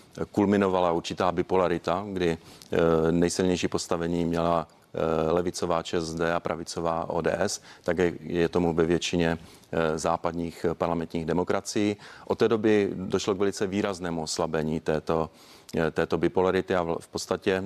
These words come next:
s výjimkou voleb dva tisíce sedmnáct, kde, eh, byl velký rozdíl mezi prvním na pásce, eh, to znamená hnutím ano a dalšími politickými stranami,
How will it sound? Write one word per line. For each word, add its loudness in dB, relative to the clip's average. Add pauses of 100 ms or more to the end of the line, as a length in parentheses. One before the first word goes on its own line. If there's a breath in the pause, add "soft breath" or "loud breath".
s -4
výjimkou 2
voleb 2
dva -4
tisíce -2
sedmnáct, 2
kde, 0
eh, 0
byl 0
velký 0
rozdíl 0
mezi -2
prvním -4
na -4
pásce, -4 (340 loud breath)
eh, 0
to -2
znamená 0
hnutím -2
ano 0
a -2
dalšími -2
politickými -2
stranami, -4